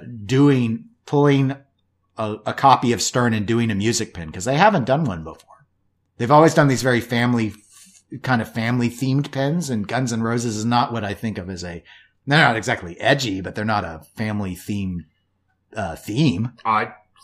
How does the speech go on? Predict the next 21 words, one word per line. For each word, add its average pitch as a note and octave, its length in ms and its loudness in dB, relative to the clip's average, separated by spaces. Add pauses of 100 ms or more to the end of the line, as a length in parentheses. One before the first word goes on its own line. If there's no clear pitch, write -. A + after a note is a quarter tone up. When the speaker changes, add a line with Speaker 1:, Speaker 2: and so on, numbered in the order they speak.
Speaker 2:
think, C#3+ 320 0
in B2+ 140 2
all B2 240 4
honesty, A#2+ 680 0
especially D3 600 2
if A2+ 100 -2
they A2 120 0
do A2+ 200 4
a, G#2 140 2 (160)
a G2+ 200 -6
cheaper A#2+ 440 -2
standard G#2+ 420 -4
<laughs> - 0 -
edition, F#2+ 460 -2
it - 200 -8
might B2 220 0
be G2 80 -6
their F#2 160 -2
best G#2 300 -6
seller. - 400 -2 (760)
Speaker 1:
Hmm. B2 280 2